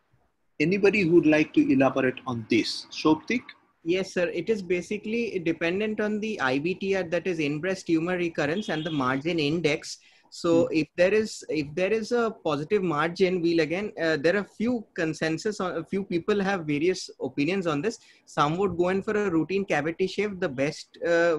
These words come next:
Speaker 2: which people have described is to go in for a wider margin. There are new devices that have come in like Margin Pro, Pro and Clear Edge that actually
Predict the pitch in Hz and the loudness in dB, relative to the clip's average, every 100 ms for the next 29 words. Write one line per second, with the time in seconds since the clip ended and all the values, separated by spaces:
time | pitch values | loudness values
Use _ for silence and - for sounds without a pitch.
0 | 139 156 175 190 - 160 180 185 170 151 | -2 -2 -2 -2 -4 -4 -2 -4 -2 -4
1 | - 156 147 170 175 190 - - _ - | -4 0 0 2 0 0 -2 -18 _ -14
2 | - 170 151 165 175 208 190 139 127 147 | -2 0 2 2 2 0 2 2 4 4
3 | 208 190 165 143 180 269 - _ 147 165 | 2 4 2 2 0 0 -4 _ -2 0
4 | 190 160 185 190 170 151 151 160 214 214 | 2 4 4 2 0 0 -4 -2 0 0
5 | - 190 208 - 160 165 196 202 202 185 | -2 -4 -6 -6 -4 -2 0 0 -2 -2
6 | 151 143 151 185 175 185 180 - 175 180 | -2 -2 0 -2 -2 -4 -4 -4 -2 0
7 | 185 185 - 165 175 180 175 180 170 175 | 0 -4 -2 2 4 4 2 0 -2 -2
8 | 170 156 - 170 175 190 | 0 -4 -4 -2 -2 -2